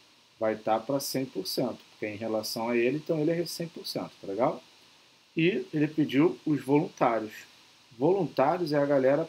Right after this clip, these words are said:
preta e branca. Voluntários são quarenta e cinco mil. Olha que coisa linda. Quarenta e cinco mil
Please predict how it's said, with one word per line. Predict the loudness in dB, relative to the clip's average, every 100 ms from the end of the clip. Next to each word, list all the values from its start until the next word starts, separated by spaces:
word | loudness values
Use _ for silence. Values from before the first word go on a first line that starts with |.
| -4
preta | 2 2 2
e | 0
branca. | 2 0 0 -6 -8
Voluntários | -4 -4 -2 -2 0 -2
são | -2 -4 -4 -12 -20 -20 -14 0
quarenta | 2 2 0 -4
e |
cinco | -4 -6 -6 -4
mil. | 0
Olha | 0 -2
que | -2
coisa | -4 -4
linda. | -6 -8 -12 -20 -20 _ _ _ _ _ _ _ 0
Quarenta | 2 2 -2 -4 -4
e |
cinco | -4 -6 -6 -4
mil | 0 2 2